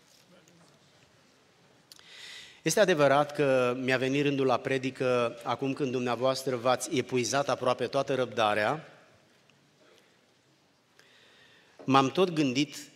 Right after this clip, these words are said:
că ar fi bine să predic la început și să punem muzica la sfârșit. Probabil că odată o să facem așa.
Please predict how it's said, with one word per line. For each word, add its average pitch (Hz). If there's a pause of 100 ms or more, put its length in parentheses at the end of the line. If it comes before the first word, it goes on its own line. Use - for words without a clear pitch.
că 135
ar 127
fi 131
bine 143
să 127
predic 127
la 123
început 117 (360)
și -
să 135
punem 135 (920)
muzica 135
la 120
sfârșit. - (480)
Probabil 160
că 131
odată 117
o 107
să 104
facem 98
așa. 82